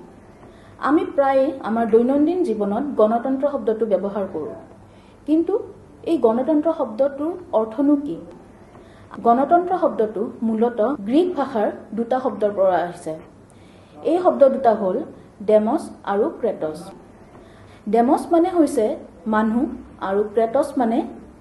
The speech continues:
শাসন। অৰ্থাৎ সাধাৰণ ভাষাত ক'বলৈ গ'লে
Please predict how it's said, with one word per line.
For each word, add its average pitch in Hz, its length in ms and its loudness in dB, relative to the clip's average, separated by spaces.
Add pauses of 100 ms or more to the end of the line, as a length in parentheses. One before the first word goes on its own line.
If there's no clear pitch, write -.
শাসন। - 320 -2 (800)
অৰ্থাৎ 254 440 2 (720)
সাধাৰণ 269 360 2
ভাষাত 349 340 2
ক'বলৈ 240 340 6
গ'লে 214 360 2